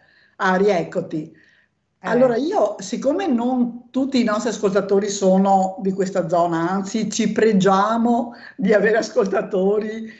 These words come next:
Speaker 1: in giro per l'Italia e anche nel resto del mondo un pochino. Ehm, allora, quali sono queste tre acque, addirittura tre?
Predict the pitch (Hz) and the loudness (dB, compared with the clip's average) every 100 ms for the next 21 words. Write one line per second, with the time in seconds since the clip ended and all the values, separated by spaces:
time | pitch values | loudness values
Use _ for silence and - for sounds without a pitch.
0 | - - 196 190 220 220 208 190 190 202 | -20 -6 -2 0 0 0 0 0 0 2
1 | 202 233 240 196 196 - 202 202 196 180 | 2 2 4 2 0 0 0 0 -4 -4
2 | 170 175 175 190 175 175 165 170 170 170 | -2 -2 0 0 0 0 -2 -2 -2 -4
3 | 170 180 156 151 185 330 - - - - | -8 -6 -2 2 4 2 -4 -16 -20 -20
4 | _ _ - 202 190 185 185 185 185 180 | _ _ 0 4 6 6 6 4 0 -4
5 | 180 175 175 175 180 180 180 180 - - | -6 -8 -8 -10 -10 -12 -10 -10 -10 -6
6 | - 330 - - 349 440 - 240 185 196 | 0 2 2 2 0 0 0 -2 2 0
7 | 190 185 - 185 175 147 147 - - 165 | 0 -4 -2 -2 0 -2 -6 -8 -2 -2
8 | 156 185 185 226 214 185 - 160 151 - | -2 -4 -4 -2 0 0 -4 -6 -6 -10